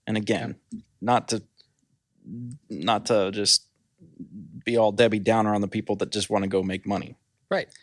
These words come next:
Speaker 1: It's fine. And it probably serves people in some capacity.
Speaker 2: Sure.
Speaker 1: But yeah, I think, I think the people that I would tend to want to work with and the people that I would consult with and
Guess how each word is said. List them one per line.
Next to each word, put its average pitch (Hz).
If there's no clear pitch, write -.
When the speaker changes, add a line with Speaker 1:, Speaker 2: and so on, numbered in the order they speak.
Speaker 1:
It's -
fine. 90
And 110
it -
probably 104
serves -
people -
in 98
some 92
capacity. -
Speaker 2:
Sure. 104
Speaker 1:
But 127
yeah, 120
I 104
think, 123
I 123
think 131
the 104
people 135
that 113
I 120
would 117
tend 107
to 110
want 98
to 104
work 98
with 98
and 101
the 98
people 104
that 95
I 101
would 95
consult -
with 95
and 87